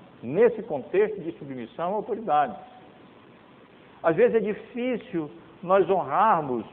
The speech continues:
a autoridade por causa das pessoas que estão no exercício da autoridade. Mas talvez isso ajude, ajude os irmãos.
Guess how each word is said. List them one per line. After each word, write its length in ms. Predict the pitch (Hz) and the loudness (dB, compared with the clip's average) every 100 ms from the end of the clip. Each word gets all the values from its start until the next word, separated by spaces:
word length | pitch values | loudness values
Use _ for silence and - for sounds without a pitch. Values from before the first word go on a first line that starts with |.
| - - - | -20 -8 4
a 60 | |
autoridade 760 | 170 170 165 139 131 202 220 202 | 6 6 0 -2 2 4 4 0
por 240 | 240 196 | -4 -2
causa 240 | 226 214 196 | 2 4 4
das 160 | 208 | 0
pessoas 640 | - 196 - - 254 247 185 | 0 -2 0 6 10 10 8
que 80 | 170 | -2
estão 280 | - 190 165 | -6 -4 -2
no 100 | 147 | -2
exercício 540 | 120 117 - 120 - | -4 -6 -6 -12 -2
da 60 | 107 | -2
autoridade. 500 | 98 98 87 90 - - - - - | -2 -8 -8 -10 -12 -18 -20 -20 -10
Mas 120 | 180 | -2
talvez 320 | 226 247 226 | 2 2 0
isso 160 | 240 - | 0 0
ajude, 420 | 190 196 208 202 175 | 0 -2 -4 -4 0
ajude 340 | 151 165 170 | 0 0 -2
os 100 | 147 | -4
irmãos. 380 | 139 147 156 | -4 0 -2